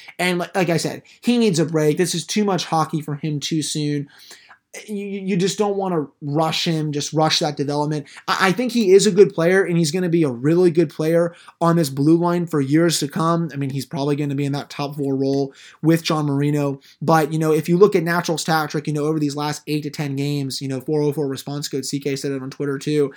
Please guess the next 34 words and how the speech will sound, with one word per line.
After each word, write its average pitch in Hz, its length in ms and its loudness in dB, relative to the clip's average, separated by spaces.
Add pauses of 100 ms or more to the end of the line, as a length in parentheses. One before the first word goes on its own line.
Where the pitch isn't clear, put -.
(400)
I 165 120 2
mean, 143 200 -2
Joseph 175 340 2
has 170 120 2
been 160 200 0
under 165 220 2
forty 175 340 4
percent 165 500 -2
for 151 160 2
his 139 120 -2
expected 151 460 -4
goals 147 260 2
for 156 160 -4
percentage. 151 460 -2
That's 139 220 -8
worst 151 400 -2
among 147 320 -4
Penguins 147 360 -6
defensemen. 139 720 -6 (460)
Um, 147 400 0
he 160 100 0
was, 151 220 0 (120)
I 147 80 -4
think, 190 220 -2
in 170 80 0
the 147 100 0
fifty 190 300 -2
to 160 80 -2
fifty-five 165 540 -2
percent 160 340 -2
range 151 380 -2 (260)
through 165 140 6
his 143 120 2
first 170 380 0